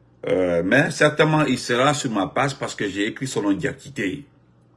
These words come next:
Oumar. Mais j'ai juste dit Diakité parce que je l'avais promis.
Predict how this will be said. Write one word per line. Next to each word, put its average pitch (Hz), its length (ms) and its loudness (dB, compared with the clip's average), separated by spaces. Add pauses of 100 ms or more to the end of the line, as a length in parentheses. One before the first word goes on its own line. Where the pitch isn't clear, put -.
(600)
Oumar. 107 420 0 (920)
Mais 101 180 4
j'ai 98 180 4
juste 135 220 -2
dit 113 160 0
Diakité - 480 -6
parce 110 160 0
que 120 140 0
je 110 100 2
l'avais 110 300 6
promis. 160 640 4